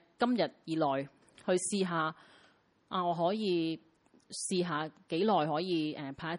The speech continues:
派一次單張呢？又或者我哋在座，呃，有冇參加過出擊報道呢？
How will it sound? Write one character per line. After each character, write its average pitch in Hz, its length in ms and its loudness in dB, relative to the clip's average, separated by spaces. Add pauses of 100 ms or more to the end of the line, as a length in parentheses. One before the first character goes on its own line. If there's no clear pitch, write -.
(120)
派 175 160 -4
一 - 40 -4
次 190 120 -4
單 196 200 -2
張 196 300 0
呢？ 185 400 -6 (160)
又 180 120 4
或 170 100 6
者 185 120 0 (100)
我 220 120 4
哋 170 120 2
在 156 240 2
座， 147 380 0 (520)
呃， 147 280 -8
有 156 140 -2
冇 180 120 -2
參 220 300 0
加 208 220 2
過 151 460 2 (180)
出 - 140 -2
擊 214 240 -2
報 151 240 2
道 135 260 0
呢？ 170 500 -8